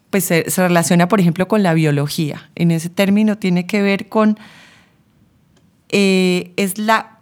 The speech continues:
pues es la acción del hombre en relación con su entorno y se refiere al equilibrio que existe en una especie basándose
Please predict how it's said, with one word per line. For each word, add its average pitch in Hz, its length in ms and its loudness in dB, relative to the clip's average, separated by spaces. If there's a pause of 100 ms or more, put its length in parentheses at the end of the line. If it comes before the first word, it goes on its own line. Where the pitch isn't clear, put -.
pues 208 240 -6
es 185 160 -8
la 214 140 0
acción 233 560 0
del 226 200 -2
hombre 208 460 -4
en 220 80 0
relación 175 560 -2
con 208 260 0
su 208 140 -4
entorno 170 720 -4
y 190 120 -4
se 185 160 -2
refiere 170 420 -2
al 208 120 0
equilibrio 196 720 -2
que 214 80 -2
existe 202 800 -4 (1000)
en 196 200 4
una 185 200 0
especie 208 800 -2 (1900)
basándose 180 880 -2